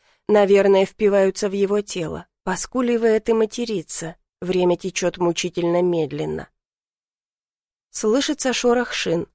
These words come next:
Рядом тормозит кто-то, скрипит по снегу, предлагает помощь. «Мужики, держитесь, сейчас помощь позову». «Телефон спрячь и вали нахрен», задыхаясь, отвечает Захаров.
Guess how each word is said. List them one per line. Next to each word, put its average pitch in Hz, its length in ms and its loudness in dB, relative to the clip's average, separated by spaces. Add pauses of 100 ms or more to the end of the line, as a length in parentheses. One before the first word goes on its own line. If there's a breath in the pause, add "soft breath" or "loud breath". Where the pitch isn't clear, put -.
(120)
Рядом 208 360 2
тормозит 202 520 0
кто-то, 170 480 -2
скрипит 214 480 -2
по 214 160 -2
снегу, 170 460 0
предлагает 190 640 0
помощь. 156 480 -2 (340 soft breath)
«Мужики, 226 640 4
держитесь, 220 760 2
сейчас 269 380 0
помощь 208 380 2
позову». 190 480 2 (720)
«Телефон 170 580 -4
спрячь 175 680 0
и 202 120 2
вали 196 420 4
нахрен», 170 640 2
задыхаясь, 185 580 2
отвечает 175 520 2
Захаров. 175 500 0